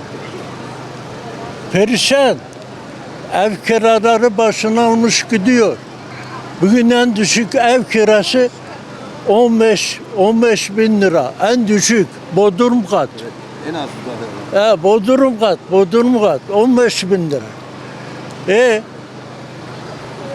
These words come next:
Speaker 1: emekliye on dört bin lira, ev kirası on beş bin lira. E, adam kafadan içeride. Nasıl geçinecek?
Speaker 2: Ama en çok oyu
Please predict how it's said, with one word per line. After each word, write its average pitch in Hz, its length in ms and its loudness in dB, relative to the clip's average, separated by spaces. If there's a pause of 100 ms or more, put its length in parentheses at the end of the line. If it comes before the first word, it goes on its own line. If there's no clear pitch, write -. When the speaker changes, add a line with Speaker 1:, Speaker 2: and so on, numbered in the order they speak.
(140)
Speaker 1:
emekliye 233 840 2
on 226 440 2
dört 240 380 0
bin 196 240 2
lira, 202 380 4 (640)
ev 233 200 2
kirası 233 760 2 (460)
on 269 260 4
beş 254 300 2
bin 175 260 0
lira. 131 160 -2 (1120)
E, 170 40 4 (260)
adam 220 420 2
kafadan 220 680 0
içeride. 247 640 0 (580)
Nasıl 254 320 0
geçinecek? 214 800 2 (640)
Speaker 2:
Ama 160 140 -8
en 180 160 -8
çok 202 180 -4
oyu 208 160 -2